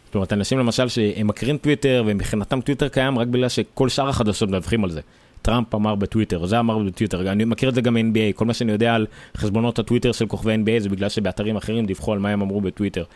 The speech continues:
אז טוויטר הפך להיות מין דבר פסיבי חוץ מכמה יחידי סגולה וכמה שמשתמשים בזה באמת ל-, אה, בין החבר'ה. אז טוויטר צריכים לשנות כמה דברים, צריכים להיכנס יותר לתחום התוכן, אומרים, תחום הוידאו. אה, קיצור, טוויטר עוד לא יודעת מה טוויטר עושה.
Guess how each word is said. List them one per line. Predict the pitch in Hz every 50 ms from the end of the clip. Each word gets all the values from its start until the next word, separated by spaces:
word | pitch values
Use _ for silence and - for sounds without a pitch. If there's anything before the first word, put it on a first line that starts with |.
| - - - - -
אז | - 92 92
טוויטר | - 139 156 - 151
הפך | 131 - 139 127 -
להיות | 143 123 113
מין | 120 117
דבר | 107 101 113 127 117 -
פסיבי | 110 - - 135 127 117
חוץ | 107 - 123 117 -
מכמה | 120 110 - 113 107 107
יחידי | 98 - - 101 104 101
סגולה | - - 95 92 101 123 113
וכמה | 104 - 104 101 98
שמשתמשים | - 101 98 - - 101 - - 104
בזה | 98 92 92 92
באמת | 87 90 87 95 101 - -
ל-, | 101
אה, | 87 85 82 82 - - - - - - - - 90 85
בין | 82 92 92
החבר'ה. | 90 - - 110 113 135 156 170 - - - - - -
אז | - 95 -
טוויטר | - 131 131 - 120
צריכים | - - - 117 107
לשנות | 101 - 95 92 101 104
כמה | - - 113 107
דברים, | 101 98 104 101
צריכים | - - - 101
להיכנס | 95 87 - 98 95 - -
יותר | 90 - 85
לתחום | 85 82 - - 78
התוכן, | 73 - - 165 - - 151
אומרים, | 135 127 120 107 107 95
תחום | 87 - - 90
הוידאו. | 82 85 113 156 165 147 147 143 127 117 107 - - - - - - - _ _ - - -
אה, | 98 95 95 95 95 98 101 101 98 101 - _ _ _ _ _ _ -
קיצור, | - 165 - - 160
טוויטר | 120 - 156 156 165
עוד | 135 131 127
לא | 127 135
יודעת | 120 123 117 - -
מה | 107 107
טוויטר | - - 107 92 107
עושה. | 92 87 - -